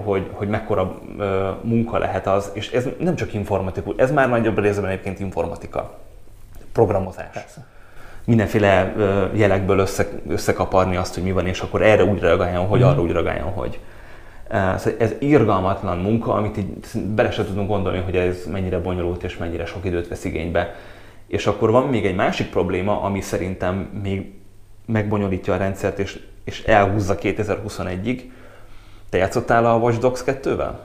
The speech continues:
Speaker 2: Nem.
Speaker 1: A, aki játsz-, vagy aki ismeri ezt a játékot, ez gyakorlatilag arról szól, hogy egy hacker sráccal kell mászkálni San Francisco utcán, és különböző küldetéseket kell megcsinálni. És a telefonja gyakorlatilag az az eszköz, meg a laptopja, amivel, amivel irányítja a dolgokat. És, ö,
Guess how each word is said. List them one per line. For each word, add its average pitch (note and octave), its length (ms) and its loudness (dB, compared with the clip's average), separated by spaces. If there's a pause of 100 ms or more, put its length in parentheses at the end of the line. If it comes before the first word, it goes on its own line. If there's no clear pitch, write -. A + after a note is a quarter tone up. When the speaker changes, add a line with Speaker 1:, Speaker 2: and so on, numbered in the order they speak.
(140)
Speaker 2:
Nem. A#2 280 -4 (760)
Speaker 1:
A, F2+ 100 -4 (400)
aki A2 300 2
játsz-, - 240 0 (140)
vagy G#2+ 160 0
aki G#2 120 -4
ismeri G#2 320 -2
ezt - 160 -6
a - 20 -6
játékot, G#2+ 440 -2
ez G2 120 0
gyakorlatilag G2 460 -2
arról G2+ 240 2
szól, G#2 140 -6
hogy G2+ 80 0
egy G2 140 -6
hacker F2+ 460 0
sráccal F2 480 -4
kell F#2 240 0
mászkálni F#2+ 480 -4
San G2 180 -6
Francisco F#2+ 420 -6
utcán, G#2 260 -4
és F#2 80 -8
különböző F#2 420 -6
küldetéseket - 640 -4
kell F#2 120 -6
megcsinálni. F2+ 540 -6 (360)
És G2+ 140 -6
a A#2 80 -4
telefonja G2+ 460 2
gyakorlatilag F#2 800 -2
az G2 120 -4
az F#2+ 100 -4
eszköz, F#2 460 -6
meg G2+ 120 0
a G2+ 40 4
laptopja, F2+ 600 -2
amivel, F#2 460 -2
amivel F2+ 300 -4
irányítja F2+ 420 -4
a E2 40 -8
dolgokat. C3+ 520 0 (360)
És, - 320 -6
ö, G2+ 220 6